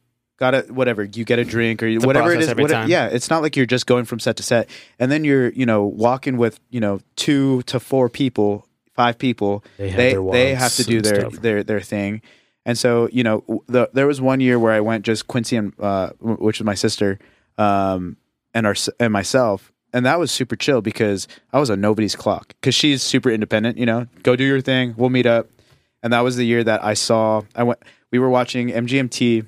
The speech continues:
Speaker 1: and at the time I wasn't really, I'm still not, like, crazy into them. So we were watching M G M T, Kid Cudi came out, and so I was like, "All right, this was cool. I'm gonna go to the Sahara tent to watch Dylan Francis."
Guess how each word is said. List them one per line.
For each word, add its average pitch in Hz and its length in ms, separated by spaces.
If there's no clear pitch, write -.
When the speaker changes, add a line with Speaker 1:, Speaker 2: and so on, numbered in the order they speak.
Speaker 1:
and 110 220
at 107 80
the 113 80
time 117 240
I 110 40
wasn't 107 280
really, 104 340
I'm 127 120
still 147 120
not, 113 200
like, 98 140
crazy 104 340
into 113 160
them. 127 320
So 95 320
we 127 80
were 123 140
watching 117 320
M 120 80
G 123 120
M 113 100
T, 117 400
Kid - 160
Cudi 123 220
came 113 200
out, 107 300
and 107 80
so - 100
I 110 40
was 104 80
like, 110 120
"All 131 60
right, 120 160
this 123 140
was 117 100
cool. 107 260
I'm 113 80
gonna 120 140
go 113 260
to 113 260
the 101 80
Sahara 104 360
tent 104 280
to 117 100
watch 101 220
Dylan 95 220
Francis." 104 500